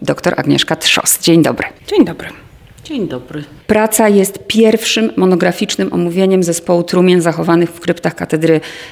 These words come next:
Speaker 1: e, krakowskiej na Wawelu. Dlaczego do tej pory nikt się tym nie zajął? Czy w ogóle jest odpowiedź na to pytanie?
Speaker 2: To znaczy,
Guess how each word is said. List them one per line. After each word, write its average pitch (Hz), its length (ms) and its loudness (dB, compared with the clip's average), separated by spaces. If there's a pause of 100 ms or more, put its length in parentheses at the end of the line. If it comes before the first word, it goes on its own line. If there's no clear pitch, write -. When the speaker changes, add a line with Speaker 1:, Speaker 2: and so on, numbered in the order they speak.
Speaker 1:
e, 156 120 -2
krakowskiej 170 520 0
na 170 100 6
Wawelu. 156 500 0 (280)
Dlaczego 226 400 2
do 175 120 2
tej 165 160 -2
pory 160 220 0
nikt 160 200 -4
się 160 140 -2
tym 165 160 0
nie 160 120 4
zajął? 170 260 2
Czy 185 120 2
w 180 60 -2
ogóle 180 140 2
jest 175 120 4
odpowiedź 165 320 0
na 160 100 2
to 170 100 0
pytanie? 175 460 0 (300)
Speaker 2:
To 294 160 4
znaczy, 339 840 4